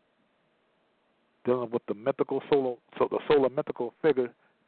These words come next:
Jesus. As I say to you again, uh, these were solar mythical figures.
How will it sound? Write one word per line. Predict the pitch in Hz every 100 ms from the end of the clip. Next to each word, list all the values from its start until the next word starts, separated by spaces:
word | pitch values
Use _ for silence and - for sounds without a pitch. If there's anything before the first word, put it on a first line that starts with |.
| 101
Jesus. | 120 110 - - - _ _ _ _ _ _ _ _ _ _ _ _ _ _ _
As | 95 107
I | 110 104
say | 127
to | 120
you | 120 120
again, | 113 127 131 123 123 123 - _ _ _ _ _ -
uh, | 110 107 104 104 _ -
these | 117 117 110
were | 113 110
solar | 131 120 117
mythical | 117 - - 107 -
figures. | 175 107